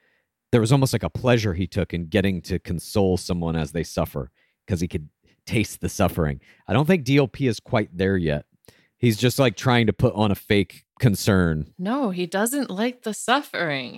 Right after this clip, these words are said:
Speaker 2: He is an empathetic king.
Speaker 1: I don't know if that's true either, but, uh, he's somewhere in the middle. He's still learning. He's still getting his Dark Lord, uh, wings. He can't quite fly yet.
Speaker 2: He says,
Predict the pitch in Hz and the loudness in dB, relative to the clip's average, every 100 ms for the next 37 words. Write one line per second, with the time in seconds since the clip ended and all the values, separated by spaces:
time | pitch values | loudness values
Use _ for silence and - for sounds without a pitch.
0 | 165 190 214 214 180 160 180 226 226 240 | -14 -8 -6 -6 -8 -10 -4 -2 -2 -4
1 | 233 196 208 202 _ _ 226 302 311 180 | -4 -4 -4 -6 _ _ -4 0 0 0
2 | - - _ _ - 147 160 135 92 107 | -4 -14 _ _ 2 4 4 2 2 0
3 | 117 - - 117 98 95 90 67 71 _ | 0 -4 -4 0 2 2 0 -2 -8 _
4 | _ _ - 98 113 110 113 110 110 113 | _ _ -4 2 4 6 6 6 4 6
5 | 160 143 175 233 233 175 151 127 101 143 | 4 4 4 6 6 6 4 4 6 4
6 | - 214 196 170 170 147 123 - - 180 | 4 4 6 6 6 6 4 4 4 4
7 | 185 180 160 127 151 147 143 147 151 147 | 6 6 4 4 4 4 2 4 6 6
8 | 127 127 - 165 - _ - 123 131 127 | 2 -6 -8 -8 -8 _ 0 4 6 6
9 | 123 127 147 139 120 110 110 - 147 143 | 4 4 4 4 2 0 -2 0 0 4
10 | 151 131 143 127 117 - 120 113 113 90 | 2 2 2 2 2 2 4 6 6 4
11 | 85 - 202 202 190 185 - - _ - | 0 -2 -2 0 2 2 0 -6 _ -20
12 | - 208 190 | -2 2 2